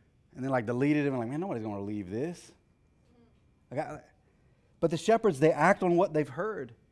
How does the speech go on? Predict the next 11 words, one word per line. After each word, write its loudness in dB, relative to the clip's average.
They 6
immediately 0
begin 0
stewarding 0
the 2
hope 0
that -10
they 2
have 2
received. -6
They, 0